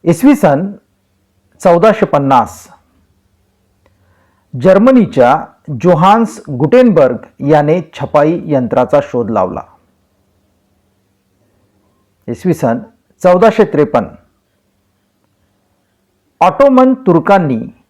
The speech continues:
बायझंटाईन साम्राज्याची राजधानी कॉन्स्टँटिनोपल जिंकून घेतले. इसवी सन सोळाशे, ब्रिटिश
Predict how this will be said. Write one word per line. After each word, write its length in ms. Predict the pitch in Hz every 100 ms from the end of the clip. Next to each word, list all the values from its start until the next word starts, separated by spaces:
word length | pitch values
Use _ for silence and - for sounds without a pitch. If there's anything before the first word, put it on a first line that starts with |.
| _ _ _ _ _ _ _ _ _ _ _ _ _ _ _ _ _ _ _ _ _ _
बायझंटाईन 880 | 104 156 175 175 247 - 190 160 175
साम्राज्याची 800 | 170 151 147 165 151 151 143 170
राजधानी 600 | 139 135 120 151 117 120 - _ _ -
कॉन्स्टँटिनोपल 960 | 165 170 - 220 220 208 156 - 127 131 156
जिंकून 440 | 127 165 156 175 156
घेतले. 320 | 107 - 131 - _ _ _ _ _ _ _ _ _ _ _ _ _ _ _ _ _ _ _ _ _ _ _ _ _ _ _ _
इसवी 300 | 165 214 226
सन 220 | - 220 220 - -
सोळाशे, 680 | - 156 147 139 107 - _ _ _ _ _ _ _ _ _
ब्रिटिश 580 | 139 131 196 226 277 -